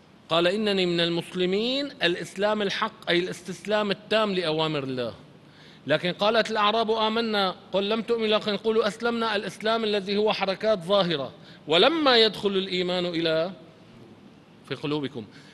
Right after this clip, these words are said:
في فرق. الإسلام والإيمان إذا انفردا فهما بمعنى واحد، مسلم مؤمن، مستسلم كامل مؤمن مصدق. إذا اجتمعا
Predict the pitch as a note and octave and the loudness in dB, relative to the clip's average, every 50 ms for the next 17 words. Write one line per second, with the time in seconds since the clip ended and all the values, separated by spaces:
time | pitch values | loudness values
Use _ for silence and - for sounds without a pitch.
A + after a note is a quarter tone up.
0 | - - - - - D#3 D3 - G#3+ A3 G3 - - - - - - - - - | -20 -20 -20 -6 -6 -4 4 6 6 6 6 2 0 -14 -20 -20 -20 -20 -20 -20
1 | - - - - - - - - - - - - - - - - - - C#3 D#3 | -20 -20 -20 -20 -20 -20 -20 -20 -20 -20 -20 -20 -20 -20 -20 -20 0 4 4 4
2 | E3 E3+ D#3+ - - G3+ A3 A#3 A3+ A3 A3 A3 G#3 G#3 G#3 G#3 G#3 G#3 G3+ F#3 | 4 2 -2 -2 2 2 2 4 2 0 0 0 0 -2 0 0 0 0 0 0
3 | F3 F3+ F3+ F#3 F3 G3 F#3+ F#3+ F#3 - G3 F#3 F3+ F#3 F#3 F3 G3+ G#3 G#3+ A3 | 0 0 -4 -2 0 0 0 0 -2 -2 0 2 2 2 2 2 2 2 4 2
4 | A3+ A3+ A3 - - - - - - - - - - - - - - - - E3+ | 0 0 -4 -10 -18 -20 -20 -20 -20 -20 -20 -20 -20 -20 -20 -20 -14 -6 -4 -2
5 | D#3+ F#3+ G3 G3 G3 F#3 F#3 F#3 F#3+ F#3+ F#3+ F#3+ F#3 F3+ E3+ E3 D#3 C3+ C3+ C#3+ | -2 0 0 0 0 0 0 0 2 2 2 2 2 2 2 2 0 0 0 -2
6 | C3 B2 - D#3+ F3 G3 - - G#3 A3 G#3+ G3+ F#3+ F3 - C#3 B2+ A#2+ B2 C3+ | -4 -4 -6 -6 -6 -6 -6 -2 -2 -2 0 0 -2 -4 -4 -6 -6 -6 -6 -6
7 | C#3+ - - G3+ F#3+ - - G3 F3+ F3+ - F#3+ G3 G#3 G#3+ A3 A3+ A3+ G#3+ G3+ | -8 -6 -6 -6 -6 -2 0 0 0 0 0 -2 -2 0 0 0 0 0 0 -2
8 | G#3+ - F#3+ G3 F#3+ F3+ E3+ D#3 - E3+ D3+ C3+ B2 A#2+ A2 - - - - - | -4 -2 -2 -2 0 0 -2 -2 -2 -4 -4 -2 -4 -6 -6 -6 -14 -20 -20 -20
9 | - - - - - - - - - - - - - A#3+ B3 B3 A#3+ A3 - - | -20 -20 -20 -20 -20 -18 -18 -18 -18 -20 -4 0 2 2 6 6 6 6 4 4
10 | - A#3+ B3 B3 A#3+ A#3 A#3+ C#4+ C#4 B3 A3+ A3+ A#3 A#3+ | 2 4 6 6 6 6 8 8 8 8 6 4 2 0